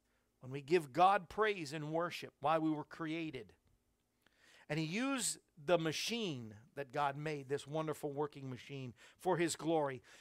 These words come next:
It will regenerate you time and time again. Live a lifestyle of worship. Live a lifestyle of health and rest.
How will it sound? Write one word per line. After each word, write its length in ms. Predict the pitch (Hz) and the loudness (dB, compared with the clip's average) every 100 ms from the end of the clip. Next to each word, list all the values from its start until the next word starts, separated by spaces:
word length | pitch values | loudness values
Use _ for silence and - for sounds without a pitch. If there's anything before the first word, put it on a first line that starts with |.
| - - | -4 8
It 180 | 208 | 8
will 140 | 202 175 | 8 4
regenerate 880 | 160 160 120 185 254 254 233 233 214 | 4 0 2 4 6 6 4 0 -6
you 100 | 214 | -8
time 460 | - 190 208 214 | 0 4 4 4
and 180 | 214 202 | 0 -6
time 380 | - 175 170 175 - | 2 4 4 0 -2
again. 400 | 165 151 156 139 | -4 -2 -4 -2
Live 140 | 147 | 0
a 40 | 143 | 2
lifestyle 540 | 151 151 - 156 151 | 0 0 0 0 0
of 120 | 139 | -2
worship. 460 | 143 151 - 127 - - - - - | -2 -4 -4 -10 -12 -20 -20 -14 -4
Live 120 | 135 | -2
a 40 | |
lifestyle 560 | 139 147 - - 139 139 | 2 0 0 0 2 0
of 140 | 123 | -2
health 640 | 127 - 143 131 - - 113 | -8 -2 0 0 -4 -14 -12
and 200 | 120 127 | -8 -2
rest. 540 | 139 123 - - | -2 -2 -6 -6